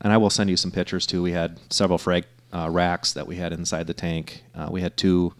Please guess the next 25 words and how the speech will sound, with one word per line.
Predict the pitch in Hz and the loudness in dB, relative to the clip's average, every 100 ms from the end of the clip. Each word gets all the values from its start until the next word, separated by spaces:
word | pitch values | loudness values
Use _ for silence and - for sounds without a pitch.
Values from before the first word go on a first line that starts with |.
| - | -8
racks | 92 90 87 - | -2 0 0 -2
that | |
hold | 92 85 | 0 -2
two | - 90 | -2 -2
hundred | 87 82 | 0 -2
frags, | - 90 82 85 | 0 0 2 0
so | - 87 | -2 0
we | 85 | 0
had | 85 82 82 | -2 -4 -6
four | - 90 87 | -4 -2 0
hundred | 87 85 | 0 0
Acropora | 82 85 - 90 87 82 | -2 -4 -2 0 0 -2
cut. | 87 85 - _ _ - | -4 -4 -6 _ _ -10
And | 87 | -6
then, | 82 82 82 82 - | -4 -4 -6 -10 -20
of | - | -6
course, | 87 | -4
we | - | -2
had | 87 | -2
L | 85 | -4
P | 82 90 | -4 -6
S, | 82 82 - - - | -6 -6 -8 -10 -10
um, | 85 82 85 | -10 -10 -8
Pectina, | 87 - 92 87 85 85 | -10 -6 -4 -2 -4 -4
and | 80 82 | -8 -10